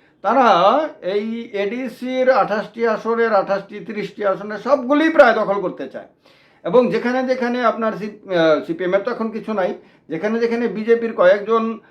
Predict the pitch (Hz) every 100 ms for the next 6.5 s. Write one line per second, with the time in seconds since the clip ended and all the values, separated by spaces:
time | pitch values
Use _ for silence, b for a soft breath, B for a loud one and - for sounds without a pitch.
0 | b _ 160 170 175 190 233 240 233 202
1 | 233 196 196 214 208 233 277 277 220 247
2 | 262 269 262 233 262 220 254 285 269 233
3 | 277 285 214 214 233 262 262 262 262 240
4 | 262 233 233 170 170 208 240 254 254 254
5 | 247 226 247 247 247 196 240 302 302 262
6 | 240 214 160 127 110